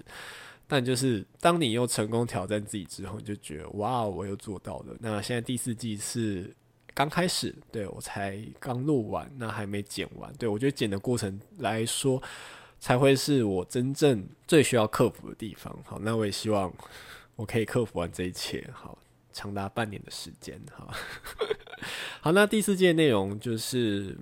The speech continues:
因为都是短片啦，所以彼此之间关联性不大，但我都尽量聊一些我觉得我一直很想聊的内容。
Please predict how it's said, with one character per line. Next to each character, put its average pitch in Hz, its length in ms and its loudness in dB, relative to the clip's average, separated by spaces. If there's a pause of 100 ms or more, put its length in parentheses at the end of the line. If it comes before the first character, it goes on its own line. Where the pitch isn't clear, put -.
(120)
因 151 80 -2
为 139 80 6
都 147 80 6
是 139 100 2
短 98 280 4
片 110 160 -2
啦， 98 100 -2
所 135 140 0
以 127 40 0
彼 139 200 0
此 160 120 -2
之 117 120 0
间 135 160 4
关 143 160 2
联 120 100 4
性 120 180 -2
不 98 200 -6
大， 104 280 2
但 117 180 0
我 87 240 -2
都 110 200 2
尽 123 240 -4
量 113 220 0
聊 98 200 -2
一 110 40 -2
些 107 200 0
我 95 360 0
觉 110 340 -4
得 127 320 4
我 107 220 2
一 165 80 2
直 143 120 0
很 117 160 4
想 107 280 -2
聊 95 440 -2
的 101 180 -4
内 120 320 -2
容。 85 300 -4